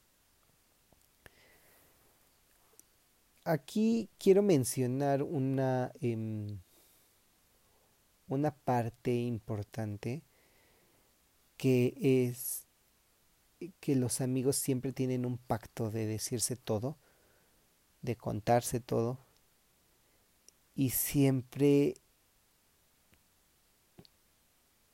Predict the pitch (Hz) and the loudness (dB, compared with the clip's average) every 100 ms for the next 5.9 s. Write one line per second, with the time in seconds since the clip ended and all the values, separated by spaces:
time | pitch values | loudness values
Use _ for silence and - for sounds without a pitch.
0 | - - 156 147 135 123 120 - 123 113 | -8 0 6 6 6 4 0 0 0 2
1 | 113 117 - - _ _ _ _ _ - | -2 -4 -10 -20 _ _ _ _ _ -2
2 | 202 254 - 247 233 233 233 233 226 226 | 0 0 0 -2 0 2 4 4 4 0
3 | 226 233 208 202 208 208 214 - 208 208 | -2 0 0 2 4 4 2 -2 -4 -2
4 | 208 214 208 - 208 208 202 202 196 185 | -2 -2 -6 0 4 4 4 0 -2 -2
5 | 185 185 190 185 190 185 - 185 | 0 0 -2 -2 -6 -6 -4 -4